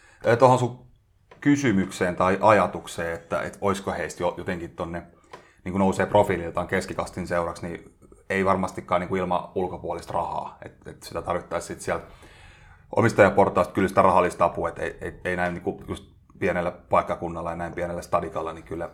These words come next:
itsessään niin isoa liiketoimintaa pyöritetä. Et, et, et tällä nyky-, nykyrahan käytöllä niin kyllä varmaan tää Sean Dychen tyyli on se paras, jos halutaan Valioliigaa pääsarjassa pelata. Et sitten voi tietysti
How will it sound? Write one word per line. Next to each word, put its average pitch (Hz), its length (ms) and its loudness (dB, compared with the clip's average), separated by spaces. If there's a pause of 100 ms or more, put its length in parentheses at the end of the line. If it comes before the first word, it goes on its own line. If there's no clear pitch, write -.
itsessään - 460 -8
niin 85 160 -8
isoa 85 240 -8
liiketoimintaa 82 640 -6
pyöritetä. 82 580 -8
Et, - 160 -14
et, 85 100 -12 (200)
et 92 140 -10
tällä 90 420 4
nyky-, 98 400 -4 (720)
nykyrahan 104 1000 0
käytöllä 92 460 2
niin 90 360 -6
kyllä 92 180 -2
varmaan 92 380 2
tää 87 400 0 (140)
Sean 92 300 2
Dychen 85 460 0 (180)
tyyli 87 280 -2
on 82 140 -10
se 82 240 -8 (120)
paras, 87 440 -2
jos 87 160 -10
halutaan 85 440 -4 (300)
Valioliigaa 85 760 -4
pääsarjassa 85 520 -4 (260)
pelata. 85 400 -6 (600)
Et 87 120 -6
sitten 92 320 -6
voi 90 140 4
tietysti 95 560 -2